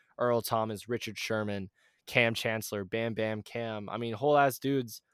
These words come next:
that have literally had to <laughs> retire from the game because of how hard they play during this legendary part, not only, again,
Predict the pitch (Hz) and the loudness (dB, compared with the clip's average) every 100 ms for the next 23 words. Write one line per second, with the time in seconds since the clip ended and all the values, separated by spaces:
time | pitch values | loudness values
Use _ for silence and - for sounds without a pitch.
0 | _ _ _ 120 117 - - 165 170 151 | _ _ _ 0 0 -2 0 10 10 10
1 | 143 156 160 156 151 131 127 123 120 131 | 6 8 8 8 6 8 6 6 4 12
2 | 185 247 160 147 135 151 143 135 135 131 | 12 12 10 2 4 6 6 4 4 6
3 | 127 123 127 139 139 123 113 117 110 104 | 8 10 10 10 8 4 0 0 -2 0
4 | 110 107 107 - - _ _ _ - 131 | -2 -4 -6 -8 -16 _ _ _ -6 4
5 | 135 120 123 120 113 110 - 113 110 _ | 4 4 2 2 2 0 0 0 0 _
6 | - 135 143 135 123 113 110 113 101 | 0 6 6 6 2 0 2 0 0